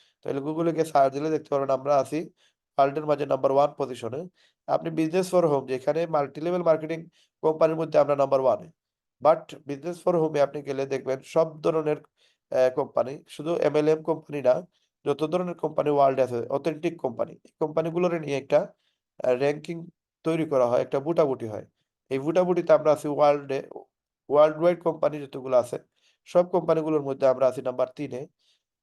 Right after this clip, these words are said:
আর এমএলএম এর মধ্যে আমরা আছি নাম্বার ওয়ানে। এই কোম্পানি তিন নম্বর আছে এবং খুব দ্রুত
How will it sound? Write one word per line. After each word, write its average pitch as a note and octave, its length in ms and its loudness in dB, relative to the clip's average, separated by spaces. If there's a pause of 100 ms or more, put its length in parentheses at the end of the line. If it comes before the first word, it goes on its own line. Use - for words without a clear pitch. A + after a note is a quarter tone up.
(120)
আর A#2+ 280 4
এমএলএম E3+ 400 2
এর G3 100 0
মধ্যে F#3+ 260 -2
আমরা C#3+ 120 -2
আছি C#3 100 -8
নাম্বার B2+ 260 0
ওয়ানে। A2+ 260 0 (640)
এই D#3 180 -2
কোম্পানি E3+ 400 0
তিন F3 240 -2
নম্বর E3+ 200 0
আছে D3+ 180 0
এবং C#3 340 -8
খুব D3+ 120 -12
দ্রুত F3 300 -2